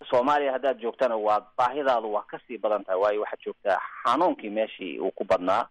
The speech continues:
Haddii dhibaato dhacdo oo xanuunkii ilmihii uu ku dhacana, aadan haysan fursad la-, loola tacaalo. Daawo rasmi ah ma jirto haddii xanuun kugu dhaco. Aan ka ahayn dhibaatooyinka kale soo muuqda oo ah biyo yaraan hadday kugu dhacaan in ilmihii maaragtay biyihii loo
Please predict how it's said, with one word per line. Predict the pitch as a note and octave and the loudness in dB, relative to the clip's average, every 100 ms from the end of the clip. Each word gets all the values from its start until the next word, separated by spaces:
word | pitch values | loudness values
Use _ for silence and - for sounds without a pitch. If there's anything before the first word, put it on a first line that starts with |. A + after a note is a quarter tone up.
| _ | _
Haddii | - B2+ A#2+ E3 | -4 -4 0 -2
dhibaato | E3+ C#3+ D3 - C#3 - - | 2 4 2 0 -8 -8 -6
dhacdo | G#2+ B2 C3+ | -2 0 2
oo | B2+ - | 2 0
xanuunkii | C3 C#3+ - B2+ | -2 -2 -6 -10
ilmihii | A#2 C3 C3 B2 | -6 -4 -2 -2
uu | A2+ | -2
ku | - | -2
dhacana, | A#2+ A2 A2 G#2+ | 2 2 2 -2
aadan | F#2+ A2+ A2+ | -2 0 0
haysan | A2+ A2+ D3 C#3+ - | 0 0 -2 -4 -10
fursad | - - C#3+ _ _ A#2 | -6 -2 -2 _ _ -2
la-, | A#2 - | -2 0
loola | A2+ A#2+ | 2 2
tacaalo. | - G2 F2 F#2+ G2 - - | 2 -2 0 0 0 -4 2
Daawo | D3 F#3 | 4 4
rasmi | G3 F#3 F3 | 0 -8 -6
ah | D#3+ | -4
ma | C#3+ | -6
jirto | G2 G2 | -8 -12
haddii | G2 A2 | -8 -4
xanuun | C3 C3 | 0 -2
kugu | - A#2 A2+ | -4 -8 -2
dhaco. | F#2 E2 - - | 2 0 0 -6
Aan | A2+ | -4
ka | C#3 C#3+ | 2 2
ahayn | C3+ C#3 C#3 C3+ _ - | 2 -2 -4 -10 _ -4
dhibaatooyinka | A#2+ A#2 C#3 D3 C3 - | -2 0 0 -2 -2 -4
kale | B2+ B2 A2 | 0 0 2
soo | B2 | 0
muuqda | B2 G#2 G2+ A2 - _ _ - | 0 -4 -2 -4 -4 _ _ 0
oo | G#2+ | 2
ah | A2 | 2
biyo | G2 A2 A2 | -2 -4 0
yaraan | A#2 A#2 A2 | 2 0 -2
hadday | A2+ | -6
kugu | G#2+ A#2 | -4 0
dhacaan | G#2+ G#2+ G2+ | 2 2 0
in | G#2 F#2 | -6 -8
ilmihii | - G2 A2+ G#2+ | -8 -6 -4 0
maaragtay | G#2 G2 - | 0 0 -4
biyihii | G2 A2 G#2 | -6 -2 0
loo | G2+ | 2